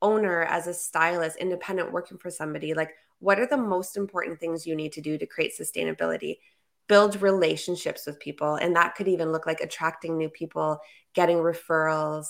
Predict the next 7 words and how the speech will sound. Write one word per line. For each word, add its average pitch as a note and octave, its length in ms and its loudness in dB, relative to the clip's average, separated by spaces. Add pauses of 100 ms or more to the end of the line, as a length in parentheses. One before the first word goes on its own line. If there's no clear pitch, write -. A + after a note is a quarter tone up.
um, D#3 340 -2
client F3 320 -2
retention, E3 560 -2
but D3+ 200 -4 (180)
strengthening E3+ 1120 0
those D#3 320 -2
relationships, D#3+ 1040 -6